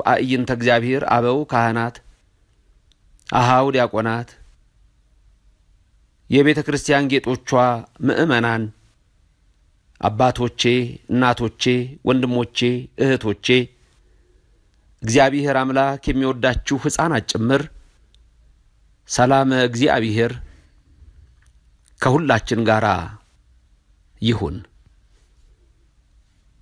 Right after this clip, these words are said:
የአብ ጸጋ፣ የወልድ ቸርነት፣ የመንፈስ ቅዱስ ኅብረት አንድነት በሁላችን አድሮ ይኑር።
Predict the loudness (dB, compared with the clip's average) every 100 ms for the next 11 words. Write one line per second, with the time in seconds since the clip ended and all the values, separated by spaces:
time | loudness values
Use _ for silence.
0 | 0 2 2 0 -2 -4 0 0 0 -6
1 | -14 _ _ _ _ _ _ _ _ _
2 | _ _ -4 2 4 2 -4 -4 -2 0
3 | -2 -4 -10 _ _ _ _ _ _ _
4 | _ _ _ _ 0 2 2 0 -2 -4
5 | -2 0 0 2 0 0 0 0 0 -4
6 | -20 _ _ _ _ _ _ _ _ _
7 | -2 0 2 0 0 -2 0 2 2 2
8 | 0 -10